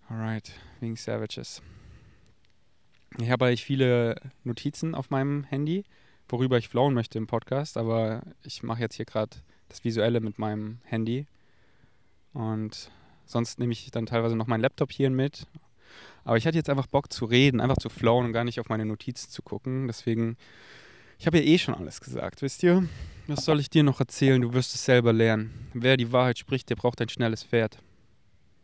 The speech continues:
Ey, S-, Free Spirit von Kollega, da sind so nice Lines dabei.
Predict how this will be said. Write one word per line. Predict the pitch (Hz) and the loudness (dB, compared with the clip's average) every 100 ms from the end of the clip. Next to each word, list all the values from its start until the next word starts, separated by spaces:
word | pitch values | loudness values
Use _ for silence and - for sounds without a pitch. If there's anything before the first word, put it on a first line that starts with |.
| _ _ - - | _ _ -18 0
Ey, | 113 110 | 4 4
S-, | 104 - - - | 2 -8 -18 -4
Free | - 131 | 0 2
Spirit | - 120 120 117 | 2 2 2 0
von | 113 | -6
Kollega, | 110 110 110 117 113 | -4 -2 0 2 0
da | 110 | 0
sind | 113 | -2
so | 107 120 | 0 2
nice | 127 117 113 | 4 4 0
Lines | - 101 110 - | -2 -4 -4 -6
dabei. | 101 104 113 | -2 -2 -2